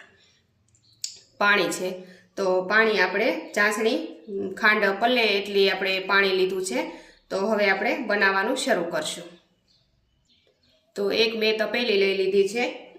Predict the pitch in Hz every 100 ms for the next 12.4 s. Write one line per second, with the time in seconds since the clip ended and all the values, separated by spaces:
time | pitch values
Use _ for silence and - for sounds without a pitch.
0 | - 196 208 202 196 170 180 208 202 190
1 | 220 196 196 - 233 311 - - 208 196
2 | 196 190 185 180 254 - - - - 190
3 | 196 196 196 220 208 196 202 208 202 190
4 | 208 233 262 254 202 185 196 196 196 214
5 | 214 - 208 196 190 190 190 185 202 196
6 | 185 196 190 214 247 185 185 208 196 196
7 | 196 196 190 185 185 190 190 214 254 -
8 | - - _ _ _ _ _ _ _ -
9 | 214 214 214 220 214 208 196 185 180 -
10 | - - _ _ - 208 - 208 208 247
11 | 320 202 208 208 220 349 - 208 208 196
12 | 175 175 - 151